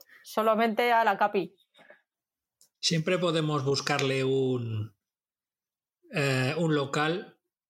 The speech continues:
Speaker 2: a David Muñoz para que abra sucursales en, <laughs> en otros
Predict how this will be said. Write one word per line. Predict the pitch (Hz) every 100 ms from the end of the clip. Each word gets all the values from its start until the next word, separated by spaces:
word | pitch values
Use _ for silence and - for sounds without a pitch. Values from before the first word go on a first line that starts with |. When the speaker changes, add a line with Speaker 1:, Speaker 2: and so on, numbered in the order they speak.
| _ _ _ _ _ -
Speaker 2:
a | - 135 131 127 127 123 127
David | 127 135
Muñoz | 135 127 151 160 -
para | 143 131 123
que | 131
abra | 135 143 143 139 135
sucursales | - 139 147 131 160 165 135 117 -
en, | 131 131 143 - - 262 - - _ _ _ _ _ _ _ _
<laughs> | - - - - - - - - -
en | 165 170
otros | 170 185 165 -